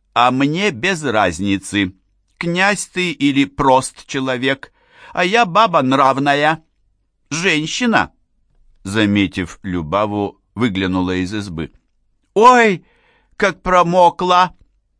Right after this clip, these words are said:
Откуда ты такая? Заходи, у нас тут корчма, известная в Полоцкой земле, и разные путники бывают». Любава вошла и молча села на краешек лавки у очага.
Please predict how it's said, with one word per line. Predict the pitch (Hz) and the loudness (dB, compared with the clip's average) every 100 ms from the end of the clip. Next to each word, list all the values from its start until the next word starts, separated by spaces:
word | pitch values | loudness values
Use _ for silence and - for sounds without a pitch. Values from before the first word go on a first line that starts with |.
| _ _ _ _ _ _ | _ _ _ _ _ _
Откуда | 220 - 269 185 147 | -4 -2 -2 0 0
ты | 139 | -2
такая? | 127 120 - 87 82 82 _ _ _ _ _ _ - | -2 -4 -2 0 0 -2 _ _ _ _ _ _ -4
Заходи, | 135 143 175 156 226 190 - _ _ _ - | -2 0 0 0 -2 -4 -6 _ _ _ -4
у | 135 | 0
нас | 151 165 160 | 4 2 0
тут | 160 - | -4 -2
корчма, | 143 120 - 98 131 151 - | -2 -2 -4 -2 2 2 0
известная | 117 95 123 120 - 107 101 | -4 -4 -4 -4 -2 0 -2
в | - | 0
Полоцкой | 131 117 107 - 104 87 | 0 2 0 -2 -4 -4
земле, | 87 80 80 92 101 _ _ _ _ _ 214 | -4 -4 -2 -2 -2 _ _ _ _ _ -4
и | 226 | 0
разные | 160 139 143 143 139 | 2 2 0 -2 -2
путники | 147 143 143 139 147 | -2 -4 0 -2 -2
бывают». | 131 135 131 131 131 135 - _ _ _ _ _ _ - - | -4 -2 0 0 -2 -8 -16 _ _ _ _ _ _ -20 -8
Любава | 87 107 101 135 185 180 170 | -2 -2 0 0 2 0 -2
вошла | 151 143 98 101 147 147 | -2 -6 -8 -4 -4 -4
и | 110 104 | -6 -4
молча | 101 127 131 - 107 92 | -2 -4 -4 -6 -6 -6
села | - 117 110 98 | -6 -4 -2 -2
на | 87 87 | -2 -6
краешек | - 110 135 117 - 85 - | -6 -6 -4 -4 -6 -12 -6
лавки | 92 101 - - 90 | -4 -4 -6 -8 -6
у | 90 85 | -4 -4
очага. | 71 - 65 73 101 | -4 -10 -6 -4 -4